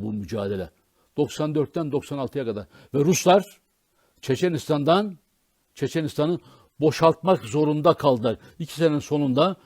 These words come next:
evet, terk ettiler ve gittiler. Şimdi ondan sonra maalesef esas, e, emperyalizmin oyunu orada. Şimdi yirmi bir Nisan bin dokuz yüz doksan altıda uydu telefonuyla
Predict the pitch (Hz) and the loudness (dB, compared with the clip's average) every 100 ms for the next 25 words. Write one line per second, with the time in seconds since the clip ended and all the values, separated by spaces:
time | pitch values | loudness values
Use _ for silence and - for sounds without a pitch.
0 | _ 147 151 170 _ _ - 175 - 131 | _ 0 2 2 _ _ -2 -2 0 -4
1 | - 139 160 139 _ _ _ 117 139 120 | 0 2 2 0 _ _ _ -2 -2 -2
2 | - 139 117 90 _ _ _ _ - - | -2 0 0 -2 _ _ _ _ -12 -2
3 | 240 190 190 _ _ - - _ _ _ | 4 4 4 _ _ -20 -20 _ _ _
4 | _ _ _ _ _ _ _ _ _ _ | _ _ _ _ _ _ _ _ _ _
5 | _ - 131 160 151 143 139 156 143 120 | _ -8 0 2 2 0 4 6 6 4
6 | 147 - 123 156 139 - 127 120 120 117 | 0 -4 -4 -2 -2 -2 -2 0 -2 -4
7 | 135 123 127 127 131 117 123 - _ _ | -6 -8 0 2 2 0 -4 -6 _ _
8 | _ 117 113 - 135 135 123 131 127 127 | _ -18 -10 0 2 2 0 -2 2 2
9 | 117 131 175 151 _ _ _ - - 175 | 4 2 0 -6 _ _ _ -14 -8 -4
10 | 156 - - 117 170 202 240 180 151 139 | -4 -6 -14 -6 -2 -2 -2 -2 -2 -4
11 | 165 165 - 139 127 - 147 139 131 139 | -2 -2 -2 -4 -2 -4 -6 -6 -4 2
12 | 156 214 196 _ _ _ _ _ - 156 | 2 2 -8 _ _ _ _ _ -8 -4
13 | 185 226 156 151 123 147 165 120 113 | -2 -2 2 2 2 2 2 2 0